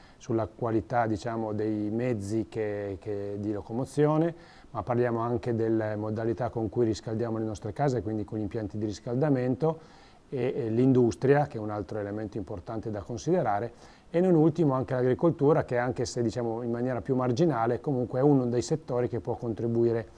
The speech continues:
alla qualità dell'aria. Quindi nella nostra regione dei problemi ci sono, eh, sono attenzionati, vengono monitorati costantemente,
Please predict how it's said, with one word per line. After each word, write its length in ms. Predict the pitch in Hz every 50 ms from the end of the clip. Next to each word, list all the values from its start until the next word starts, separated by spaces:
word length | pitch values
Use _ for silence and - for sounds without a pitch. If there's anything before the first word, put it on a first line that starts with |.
| - - - - - -
alla 200 | - 127 120 107
qualità 300 | - 117 110 110 92 101
dell'aria. 460 | 101 101 95 95 95 90 87 85 85
Quindi 200 | 82 123 120 113
nella 120 | 113 117 123
nostra 220 | 127 - - 139
regione 560 | 127 131 120 131 151 147 139 123 113 104 95 - - - - - - -
dei 160 | - 120 117 113
problemi 440 | - 113 117 110 113 113 113 110
ci 120 | - - 120
sono, 560 | - - 139 127 127 135 147 160 185 190 185 - - - - - - -
eh, 600 | - 117 110 110 104 104 104 101 101 104 104 104 98
sono 240 | - - 123 120 110
attenzionati, 840 | 107 - - 113 107 98 - 120 113 113 117 127 139 143 - 165 151
vengono 640 | 123 113 110 110 110 104 110 107 110 107 104 101 104
monitorati 720 | 107 107 110 113 117 110 - 123 110 120 120 117 - 117 104
costantemente, 1080 | - 110 101 - - 117 110 107 147 147 143 131 127 131 139 135 139 165 170 175 175